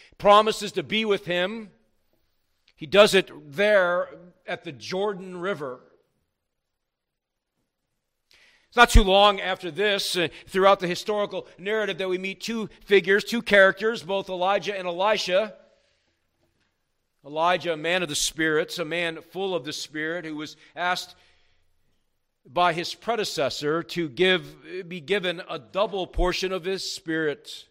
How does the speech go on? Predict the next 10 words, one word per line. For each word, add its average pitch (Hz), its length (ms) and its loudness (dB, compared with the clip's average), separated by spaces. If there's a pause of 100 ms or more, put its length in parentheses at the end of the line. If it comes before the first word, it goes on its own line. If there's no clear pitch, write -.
(1200)
Where 175 140 -4
does 156 120 -6
he 175 80 -6
do 165 160 -4
that? - 880 0 (1300)
Well, 151 460 0
shockingly, 139 800 2
at 143 140 0
the 151 100 -8
Jordan 160 600 -4